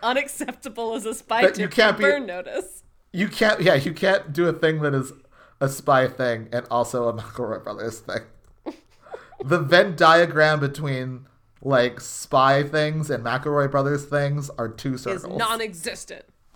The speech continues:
Speaker 2: Yeah. Um, yeah, no, the s-, tips in this one are bad.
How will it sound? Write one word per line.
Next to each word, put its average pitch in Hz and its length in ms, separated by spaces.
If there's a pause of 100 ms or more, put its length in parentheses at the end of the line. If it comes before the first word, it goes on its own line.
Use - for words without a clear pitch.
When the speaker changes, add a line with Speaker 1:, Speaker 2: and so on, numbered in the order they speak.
(680)
Speaker 2:
Yeah. - 120 (2000)
Um, 113 800 (1300)
yeah, 143 200
no, 165 200
the 131 120
s-, - 140 (360)
tips - 240
in 175 100
this 139 140
one 143 100
are 101 60
bad. - 440